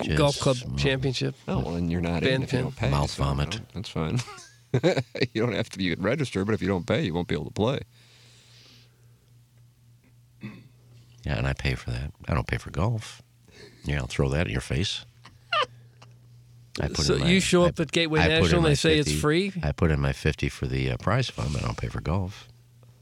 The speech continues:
Speaker 2: How is it you get to play free out
Speaker 1: None
Speaker 2: there?
Speaker 1: of us paid for golf.
Speaker 2: What do you mean by that?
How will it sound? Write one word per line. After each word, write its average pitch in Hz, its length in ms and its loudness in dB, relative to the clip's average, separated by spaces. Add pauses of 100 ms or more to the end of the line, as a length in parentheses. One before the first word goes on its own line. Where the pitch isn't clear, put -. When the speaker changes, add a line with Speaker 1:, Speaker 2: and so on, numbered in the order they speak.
(140)
Speaker 2:
How 180 200 4
is 170 120 4
it 156 140 0
you 165 60 2
get 156 120 0
to - 80 -8
play 143 200 2
free 160 260 0
out 143 120 0
Speaker 1:
None 82 100 2
Speaker 2:
there? 120 80 6
Speaker 1:
of 107 80 2
us 80 120 0
paid 76 220 2
for 69 100 -2
golf. 65 480 -4 (2250)
Speaker 2:
What 190 100 4
do - 20 6
you 202 60 4
mean 185 160 4
by 110 140 -6
that? 104 340 -16